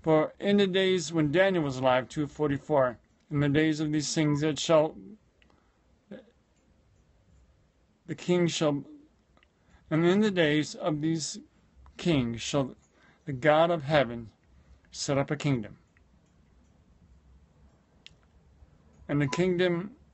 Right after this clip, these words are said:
is at hand. The kingdom is all, all around you, in front of you, wants to be inside of you. And that, that,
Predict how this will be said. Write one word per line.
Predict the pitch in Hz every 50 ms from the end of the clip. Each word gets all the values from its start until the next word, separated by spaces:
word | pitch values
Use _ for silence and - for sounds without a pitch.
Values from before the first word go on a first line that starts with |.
| _ _ _ _ _ _ _ _ _ _ _
is | 185 147 131 139
at | 156 135
hand. | 123 135 131 120 104 - - - - - - - - - - - - - _ - - _ - _ _ _ _ _ _ _ _ _ _ -
The | 156
kingdom | 139 - - 170 170 170 160 160 165 156 156 160 196 - - - _ _ _ _ -
is | 156 135 127 135
all, | 143 143 143 143
all | - - 160 156 151 151
around | 147 151 151 151 156 160 165 165
you, | 165 175 170 170 175 180 - _ _ _ _ _ _ _ _ _ _ _ _ _ _ _ - _ _ _ _ _ _ _ _ _ _ _ - - - - - - - - - - _ _ _ - - - - - _ _ _ _ _ _ - - - -
in | 156 139
front | 135 - 156 160 160 165
of | 165 156
you, | 170 170 170 170 170 170 180 208 - - - - - - - -
wants | 147 139 156 156 151 -
to | -
be | 160 151
inside | 143 143 139 - 165 156 156 156
of | 151 147
you. | 160 165 165 165 160 - - - - - - - - - - - - - - - - - - - - - - - - - - - _ _ - _ _
And | - 143
that, | 147 156 - - 160
that, | 160 160 156